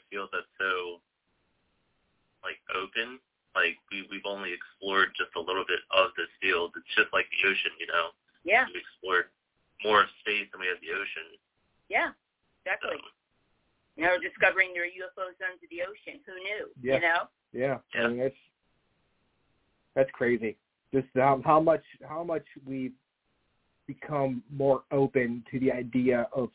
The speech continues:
Speaker 3: stuff than we were
Speaker 2: Yeah.
Speaker 3: before.
Speaker 2: Another thing that interests me is, like, dimensions and
Speaker 3: Mm-hmm.
Speaker 2: frequencies
Speaker 1: Mm-hmm.
Speaker 2: and how, you know, we only perceive such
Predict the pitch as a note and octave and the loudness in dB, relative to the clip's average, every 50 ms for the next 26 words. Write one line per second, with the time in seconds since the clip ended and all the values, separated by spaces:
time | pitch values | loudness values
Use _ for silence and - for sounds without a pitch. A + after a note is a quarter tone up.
0 | _ _ - C#3 A#2+ A2 G#2+ - _ _ _ _ _ _ _ _ _ _ - B2+ | _ _ 4 4 4 4 2 -4 _ _ _ _ _ _ _ _ _ _ 4 6
1 | B2+ B2 A#2+ B2 B2+ A#2+ A2+ A2+ G#2+ - - C#3+ C3+ B2+ A2 F2+ F2 G#2+ - _ | 6 8 8 8 6 6 4 0 -2 2 2 2 2 2 0 -4 -8 -14 -20 _
2 | _ _ _ _ _ F#3+ A3 B3 C#4+ D#4 C#4 G#3+ G3+ - G3+ G#3+ - - G3 - | _ _ _ _ _ 0 0 2 2 2 0 -2 -2 -4 -8 -10 -8 -8 -8 -8
3 | - _ G3 F#3+ F#3 F#3+ F3+ F3 - - F3 E3+ E3 D#3 D3+ - _ D#3+ D3+ D3+ | -10 _ -8 -6 -6 -6 -6 -6 -4 -2 -2 -2 -2 -4 -8 -4 _ 0 0 2
4 | D#3 - _ _ _ _ F3 E3+ E3 D#3+ D#3+ E3 E3+ F#3 F#3 - - D#3+ B2 - | 0 -4 _ _ _ _ -2 -2 0 0 -2 -2 -4 -6 -8 -8 -8 -8 -8 -8
5 | - - _ _ - - _ _ _ _ _ _ _ _ - B2+ A#2 B2 B2 B2 | -10 -16 _ _ -20 -20 _ _ _ _ _ _ _ _ 2 4 4 6 4 4
6 | B2 B2 - - D#3 D3 C3+ - _ - - - - - _ _ _ - - _ | 4 2 -4 -10 -14 -14 -14 -16 _ -18 -18 -18 -20 -20 _ _ _ -20 -20 _
7 | _ _ _ _ _ _ _ _ _ - G#2 - F3 E3+ D#3+ E3+ - - F3+ F3+ | _ _ _ _ _ _ _ _ _ -14 -4 0 0 0 0 -2 -2 2 4 4
8 | F3+ F3 F3 F3 F3 E3+ E3+ D#3 - F#3 F3+ F3 E3+ - F#3+ F#3+ F#3 F#3 F3+ F3 | 4 4 2 0 -2 -6 -8 -10 -12 -16 -18 -18 -16 -16 -18 -16 -16 -14 -16 -16
9 | D#3 _ - E3 - _ _ F#3+ F#3 F#3 F3+ D#3+ D3+ D3+ _ _ _ - - | -16 _ -18 -18 -18 _ _ -16 -14 -12 -12 -12 -12 -14 _ _ _ -8 -8